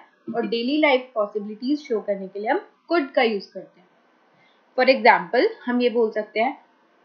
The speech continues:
अभी train आने वाली है लेकिन हमें पता है कि वो लेट हो सकती है, तो हम यूज करेंगे could का, the train could be late, क्योंकि एक आज की, अ,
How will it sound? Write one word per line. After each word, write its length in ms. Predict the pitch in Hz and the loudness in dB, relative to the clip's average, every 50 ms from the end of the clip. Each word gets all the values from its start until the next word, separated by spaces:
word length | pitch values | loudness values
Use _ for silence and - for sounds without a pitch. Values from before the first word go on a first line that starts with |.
| _ _ _ _ | _ _ _ _
अभी 340 | 262 226 233 320 320 330 311 | 2 6 6 6 6 6 4
train 380 | 320 - 269 285 294 302 320 | 0 2 2 4 4 4 4
आने 280 | 285 277 262 247 254 269 | 6 6 4 6 4 6
वाली 300 | 262 254 226 208 208 196 | 6 6 6 6 2 -2
है 120 | 196 190 | -2 -2
लेकिन 260 | 202 214 220 311 302 302 | -2 -2 -2 0 0 2
हमें 200 | 262 285 285 285 | 2 2 2 2
पता 220 | 294 262 269 302 | 0 2 4 6
है 160 | 302 294 294 | 6 6 4
कि 220 | 277 294 294 302 285 302 | 4 0 -4 -4 -4 -6
वो 200 | 269 240 240 285 | -8 -4 0 2
लेट 360 | 294 277 254 269 277 285 285 - 277 | 4 4 4 4 4 2 0 0 0
हो 100 | 247 240 | 0 0
सकती 420 | - 254 226 - _ - 202 185 | 0 -4 -6 -8 _ -12 -10 -10
है, 160 | 175 175 - _ - _ _ _ _ _ _ - | -10 -12 -14 _ -20 _ _ _ _ _ _ 0
तो 60 | 277 | 0
हम 300 | 269 247 285 285 294 302 | 2 4 4 4 4 4
यूज 200 | 302 294 269 254 | 2 0 -2 -2
करेंगे 420 | 254 247 233 233 247 311 349 - - 285 | -2 -2 -2 -2 -6 -8 -8 -4 2 4
could 160 | 247 208 - | 4 4 2
का, 400 | - - 196 165 160 - - _ 202 | -4 -8 -8 -8 -8 -10 -14 _ -14
the 100 | 196 196 | -14 -12
train 420 | - - 233 240 262 285 302 302 269 - 226 | -6 0 0 2 2 2 2 0 0 0 -2
could 200 | 214 202 190 196 | -2 -2 -2 -2
be 140 | 269 311 320 | 0 2 4
late, 320 | 320 302 254 - - - | 4 4 2 0 -2 -2
क्योंकि 300 | - 262 240 - 320 339 | -4 -8 -6 -2 -2 -2
एक 120 | 339 - - _ _ _ _ _ _ _ _ _ _ _ _ _ _ _ _ _ _ _ _ - | -2 -4 -8 _ _ _ _ _ _ _ _ _ _ _ _ _ _ _ _ _ _ _ _ 6
आज 280 | 277 285 311 302 - | 8 8 8 6 0
की, 180 | - - 339 320 | -2 0 0 0
अ, 280 | 339 - 247 240 254 | 0 -4 -2 0 2